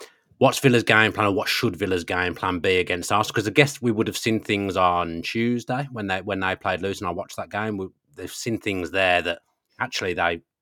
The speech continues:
maybe are a bit fragile at the back at the moment, despite, you know, before that game, they probably had the best defence in the league.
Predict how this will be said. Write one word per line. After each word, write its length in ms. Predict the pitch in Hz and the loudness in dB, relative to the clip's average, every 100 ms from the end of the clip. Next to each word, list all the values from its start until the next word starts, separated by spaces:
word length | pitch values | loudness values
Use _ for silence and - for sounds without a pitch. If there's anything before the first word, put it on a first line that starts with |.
| - | -12
maybe 340 | 98 131 113 | -6 -4 -2
are 220 | 101 117 | 0 2
a 40 | 110 | 2
bit 140 | - | -2
fragile 400 | - 107 110 107 | -4 -2 0 -2
at 60 | 98 | -2
the 80 | 107 | -4
back 160 | 120 | -4
at 80 | 143 | -2
the 60 | 123 | 2
moment, 220 | 131 117 | 2 2
despite, 440 | 104 - 107 95 - | -2 0 0 0 -6
you 100 | 101 | -10
know, 140 | 92 87 | -6 -6
before 360 | - - 110 | -8 -4 -2
that 140 | 92 - | -2 -2
game, 200 | 78 82 | -2 -4
they 80 | |
probably 280 | - 123 110 | -2 -2 0
had 100 | 95 | -2
the 60 | 78 | -4
best 180 | 92 - | -10 -10
defence 280 | - 90 98 | -12 -12 -10
in 100 | 92 | -10
the 60 | |
league. 280 | 95 120 | -8 -10